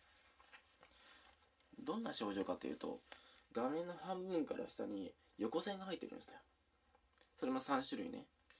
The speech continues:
価格にしても十五万九千円、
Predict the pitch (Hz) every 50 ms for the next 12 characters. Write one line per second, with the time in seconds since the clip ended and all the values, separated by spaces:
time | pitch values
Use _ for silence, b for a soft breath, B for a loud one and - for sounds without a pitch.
0 | - - B B B B B B B B B B B B B B B B B B
1 | - - - - 156 175 185 - 202 196 202 196 - 196 165 127 - - 220 185
2 | - - - - - _ _ _ _ _ _ _ - - - 120 - 277 294 -
3 | 143 143 147 147 143 117 92 - - 113 110 110 107 - - 104 98 90 80 69
4 | -